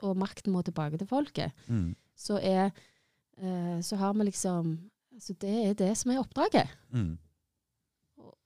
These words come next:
Speaker 1: og, og så trenger vi ikke, vi skal ikke utvikle noe program. Vi skal ikke ha noe agendaer som s-, havner i samme greier som de andre som begynner å slåss med hverandre.
Speaker 2: Mm.
Speaker 1: Sier, "Dok-, du kan komme, være med oss, selv om du er i S V eller F R P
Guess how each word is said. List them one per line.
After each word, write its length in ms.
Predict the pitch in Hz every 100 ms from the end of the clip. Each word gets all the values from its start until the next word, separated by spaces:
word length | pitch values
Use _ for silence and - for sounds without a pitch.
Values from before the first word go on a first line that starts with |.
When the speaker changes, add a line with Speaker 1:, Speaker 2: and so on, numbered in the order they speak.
| -
Speaker 1:
og, 220 | 226 -
og 420 | 214 208 202 180 - _ _ _ _ _ _ _ _ _ _ _ _ _ -
så 140 | -
trenger 300 | - 247 262
vi 80 | 302
ikke, 180 | - 240
vi 100 | 269
skal 180 | 277 -
ikke 220 | - 370
utvikle 280 | 349 359 285
noe 160 | 240 208
program. 480 | 208 208 190 170 156
Vi 60 | 233
skal 180 | - 262
ikke 140 | -
ha 100 | 285
noe 600 | 285 269 247 226 202 175 165 _ _ _ -
agendaer 600 | 226 214 196 208 208 175
som 180 | - 196
s-, 240 | 190 - -
havner 360 | - 190 165 190
i 20 |
samme 480 | 196 165 156 185 180
greier 300 | 170 147 180
som 100 | 190
de 80 | 180
andre 320 | 143 143 180
som 140 | 180
begynner 220 | 175 175 170
å 40 |
slåss 200 | 190 -
med 100 | 302
hverandre. 400 | 226 190 165 165 - -
Speaker 2:
Mm. 160 | 113
Speaker 1:
Sier, 260 | 170 214 214
"Dok-, 280 | 247 - -
du 80 | 254
kan 140 | 269
komme, 200 | 277 247
være 180 | 240 160
med 140 | 185
oss, 80 | 247
selv 180 | - 220
om 60 | 262
du 80 | 285
er 320 | 254 220 208
i 40 |
S 220 | - - -
V 60 | 185 180
eller 240 | 190 185 180
F 140 | -
R 40 | 185
P 160 | -